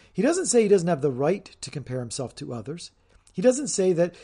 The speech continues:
in a comparison he would lose or win.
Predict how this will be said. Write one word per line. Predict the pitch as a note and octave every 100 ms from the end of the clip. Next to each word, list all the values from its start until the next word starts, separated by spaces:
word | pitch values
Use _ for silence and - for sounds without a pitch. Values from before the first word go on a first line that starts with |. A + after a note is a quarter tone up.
| _
in | F#3
a | G3
comparison | D#3+ D3+ E3+ F3+ E3
he | D#3
would | E3+ C3
lose | B2+ F3+ F#3+ E3 - - -
or | D#3+
win. | D3 A3 C#3 A#2